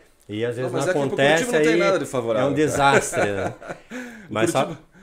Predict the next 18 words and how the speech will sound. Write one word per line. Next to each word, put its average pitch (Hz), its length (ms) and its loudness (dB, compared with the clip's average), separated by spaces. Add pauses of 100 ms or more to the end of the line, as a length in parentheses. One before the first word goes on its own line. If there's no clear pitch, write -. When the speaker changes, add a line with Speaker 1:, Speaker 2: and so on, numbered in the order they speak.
(140)
Speaker 2:
o - 80 -18
Curitiba 175 320 -6
não, 185 160 0
a 147 60 2
gente 170 180 -4
não 175 100 -4
pode, 165 240 2
a 123 160 2
gente 135 220 -6
aprendeu 151 480 0
que, 165 140 -6
quando, 147 320 -8 (160)
que - 80 -14
você 131 200 -10
não 147 120 -10
pode 151 220 -6
contar 117 380 -6
com - 240 -16